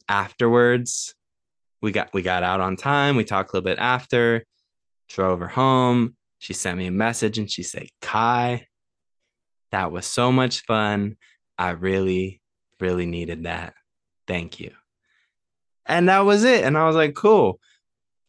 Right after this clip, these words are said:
Did I find out any personality traits about her that were, like, glaringly negative for the future? No. I was like, "Cool. Like, I had a good time. This was awesome. If we go on another date again,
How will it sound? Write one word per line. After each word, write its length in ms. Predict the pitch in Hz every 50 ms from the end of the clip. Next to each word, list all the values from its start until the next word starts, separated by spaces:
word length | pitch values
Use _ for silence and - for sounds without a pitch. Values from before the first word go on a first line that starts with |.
| - 113 113
Did 160 | 131 127 120
I 140 | 117 113 107
find 300 | - 135 131 139 139 143
out 100 | 135 127
any 160 | 139 139 131
personality 580 | 127 - - 135 135 135 - 117 117 123 131 131
traits 260 | 131 139 131 131 131
about 240 | 135 120 120 117 120 135
her 180 | 131 127 127
that 220 | 120 123 113 - -
were, 80 | 107
like, 340 | 104 101 95 90 87 - - _ _ _ _ _ _ _ _ _ _ _ _ _ _ _ _ -
glaringly 1040 | - 113 110 113 113 113 113 117 117 117 113 113 113 113 113 113 113 110 110 110 110
negative 640 | 110 101 98 98 98 95 104 113 123 135 139 139 135 -
for 260 | 110 104 104 104 101
the 80 | 98 98
future? 460 | - 117 123 120 - 165 170 175 - _ _ _ _ _ _ _ _ _ _ _ -
No. 300 | 220 240 - - - - _ _
I 140 | - 101 107
was 100 | 110 123
like, 140 | 123 113 -
"Cool. 320 | - 180 185 - - -
Like, 220 | - 104 101 90 -
I 80 | - 87
had 140 | 98 98 104
a 40 |
good 140 | 101 110 101
time. 320 | - 120 117 117 120 127 135 - - - _ _ -
This 160 | 110 107 -
was 100 | 107 98
awesome. 320 | 98 92 95 98 - 117 104
If 140 | 101 101 -
we 80 | - 98
go 260 | 95 - 104 101 101
on 140 | 104 107 101
another 300 | 101 98 101 101 104 101
date 240 | 95 104 101 101 107
again, 340 | 98 101 104 107 107 113